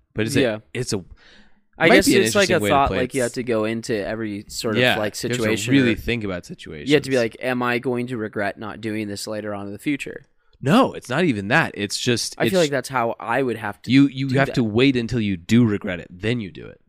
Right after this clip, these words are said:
Speaker 1: That's what he's
Speaker 2: Well,
Speaker 1: saying.
Speaker 2: like, but that doesn't always work with every
Speaker 1: Yeah.
Speaker 2: opportunity because you don't always get a second
Speaker 1: Yeah, but
Speaker 2: chance.
Speaker 1: also he's rich, so I feel like it applies
Speaker 2: Oh,
Speaker 1: more to,
Speaker 2: right, right.
Speaker 1: you know, like, you can
Speaker 2: Okay.
Speaker 1: just be like, you'd be like, "Oh, I regret not doing that before. I'll just do it now."
Speaker 2: Mm.
Speaker 1: But,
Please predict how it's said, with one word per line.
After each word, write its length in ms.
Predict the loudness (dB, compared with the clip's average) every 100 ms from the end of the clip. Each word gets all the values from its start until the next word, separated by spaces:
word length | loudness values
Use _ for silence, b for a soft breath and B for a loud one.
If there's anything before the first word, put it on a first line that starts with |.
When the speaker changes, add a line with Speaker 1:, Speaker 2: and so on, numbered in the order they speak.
| -20 -6
Speaker 1:
That's 220 | -2 -2
what 100 | -4
he's 140 | 0
Speaker 2:
Well, 120 | 2 2
Speaker 1:
saying. 140 | 2
Speaker 2:
like, 260 | 0 0 -4
but 200 | -4 -4 -6 _ _ _ _
that 240 | -2 -2
doesn't 260 | -2 -4 -4
always 220 | -4 -4
work 340 | -2 0 0 -2
with 100 | -4
every 220 | -4 -2
Speaker 1:
Yeah. 160 | 0
Speaker 2:
opportunity 480 | -2 -4 -6 -8 -8
because 300 | -8 -8 -6
you 80 | -2
don't 140 | -4
always 260 | -4 -6 -4
get 120 | -6
a 60 | -6
second 300 | -6 -4 6
Speaker 1:
Yeah, 140 | 8
but 80 | 10
Speaker 2:
chance. 60 | 8
Speaker 1:
also 160 | 6 2
he's 200 | -2 -6
rich, 400 | -2 0 0 -2
so 80 | -4
I 40 |
feel 120 | 0
like 80 | 0
it 20 | 0
applies 380 | -2 2 4 2
Speaker 2:
Oh, 40 |
Speaker 1:
more 100 | 0
to, 80 | -4
Speaker 2:
right, 100 | -4
right. 60 | 0
Speaker 1:
you 60 |
know, 160 | 0 0
like, 120 | 2
you 160 | 4 4
can 80 | 4
Speaker 2:
Okay. 60 | -2
Speaker 1:
just 120 | -4
be 100 | -2
like, 280 | -2 -6 -10 _ _ -10
you'd 100 | -2
be 40 |
like, 140 | -2 2
"Oh, 120 | 4
I 60 | 6
regret 300 | 4 2 0
not 140 | 0
doing 140 | 0 -2
that 100 | -4
before. 260 | -4 -2
I'll 120 | 0
just 140 | -2 -4
do 80 | -6
it 80 |
now." 400 | -6 -10 -10 -14 _ _ _
Speaker 2:
Mm. 360 | -10 -8 -10 -12 _ -6
Speaker 1:
But, 400 | 0 2 0 -8